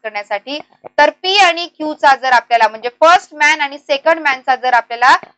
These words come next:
वेगाचा रेशो काढायचा असेल तर काय? under root मध्ये Y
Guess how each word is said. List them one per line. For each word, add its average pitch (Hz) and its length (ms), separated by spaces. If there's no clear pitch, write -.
वेगाचा 294 500
रेशो 285 260
काढायचा 220 440
असेल 285 360
तर 254 100
काय? 277 420
under 233 180
root 240 180
मध्ये 226 240
Y 240 260